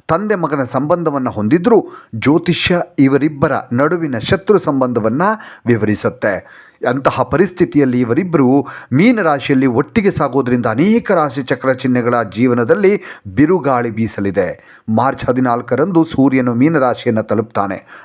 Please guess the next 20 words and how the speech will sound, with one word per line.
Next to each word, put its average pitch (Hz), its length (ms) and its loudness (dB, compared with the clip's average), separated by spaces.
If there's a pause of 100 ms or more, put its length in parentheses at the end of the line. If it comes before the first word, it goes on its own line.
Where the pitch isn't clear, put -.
ನಂತರ 156 320 -2 (400)
ಮಾರ್ಚ್ 156 380 0
ಇಪ್ಪತ್ತೊಂಬತ್ತರಂದು 156 880 0
ಶನಿಯು 190 500 0 (220)
ಮೂವತ್ತು 208 440 4
ವರ್ಷಗಳ 170 400 0
ನಂತರ 190 440 0
ಮೀನ 170 260 -2
ರಾಶಿಗೆ 135 380 0
ಸಾಕ್ತಾನೆ. 92 840 -6
ಅಂತಹ 120 300 -2
ಪರಿಸ್ಥಿತಿಯಲ್ಲಿ 165 760 0
ಇವೆರಡರ 185 400 2 (100)
ಸಂಯೋಗದಿಂದಾಗಿ 135 880 -2 (260)
ಮೇಷ, 135 320 0
ಸಿಂಹ 131 440 -2
ಸೇರಿದಂತೆ 147 540 0
ಅನೇಕ 175 380 -2
ರಾಶಿಚಕ್ರ 147 600 -2
ಚಿಹ್ನೆಗಳು 143 800 -2